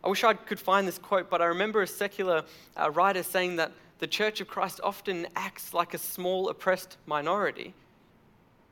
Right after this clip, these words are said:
but it's actually one of the biggest movements in the world, if not the biggest movement in the world. It's shaped governments and systems. Millions and millions and millions of people have come to know and follow Jesus and had their lives transformed, but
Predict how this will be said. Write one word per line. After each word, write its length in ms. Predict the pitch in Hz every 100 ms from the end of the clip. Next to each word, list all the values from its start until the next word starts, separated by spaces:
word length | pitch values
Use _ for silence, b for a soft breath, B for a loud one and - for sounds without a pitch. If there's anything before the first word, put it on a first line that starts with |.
| _ -
but 80 |
it's 200 | 190 190 -
actually 460 | - - 220 214
one 120 | 185
of 60 | 185
the 60 | 165
biggest 500 | - 190 185 - -
movements 640 | 170 214 - 165 160 - -
in 260 | 170 170 170 B
the 60 | -
world, 260 | 160 214 165
if 160 | 180
not 180 | 190 175 - B
the 240 | - 196 226
biggest 460 | 165 139 143 -
movement 420 | 156 156 151 143 -
in 100 | 165
the 60 |
world. 260 | 156 190 165
It's 160 | 170
shaped 480 | - - 214 202 - - B B
governments 640 | 165 175 196 202 202 - -
and 120 | 165
systems. 600 | 156 - 220 - 208 196
Millions 480 | 165 196 220 214 190
and 120 | 160
millions 320 | 170 202 190 165
and 120 | 165
millions 340 | 180 190 180
of 100 | 160
people 280 | - 190 170
have 120 | 147
come 280 | - 180 180
to 120 | -
know 360 | 160 170 165 160 160 B B
and 160 | 156 156
follow 260 | 170 165
Jesus 400 | 156 165 190 170
and 100 | 156
had 160 | 160 165
their 120 | 165
lives 340 | 156 190 214
transformed, 480 | - 170 160 165 165
but 160 | 160